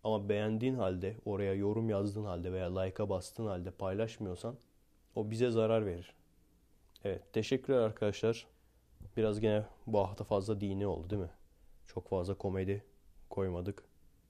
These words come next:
Bir dahaki haftaya Kanada tecrübelerim umarım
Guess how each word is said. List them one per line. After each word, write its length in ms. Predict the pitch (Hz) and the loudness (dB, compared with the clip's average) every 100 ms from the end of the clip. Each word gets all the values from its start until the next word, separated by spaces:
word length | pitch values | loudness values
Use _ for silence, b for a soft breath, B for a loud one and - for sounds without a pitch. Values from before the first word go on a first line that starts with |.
| - - 117 | -20 -8 2
Bir 100 | 113 | 4
dahaki 260 | 95 - | 4 0
haftaya 440 | 90 - 92 98 - - - | -4 -4 -6 -6 -10 -20 -6
Kanada 440 | - 101 101 98 107 - _ - - | 0 2 2 0 -2 -18 _ -20 -6
tecrübelerim 600 | - 101 104 95 87 92 - | 0 0 2 0 -2 -4 -4
umarım 420 | 104 98 101 | 0 0 0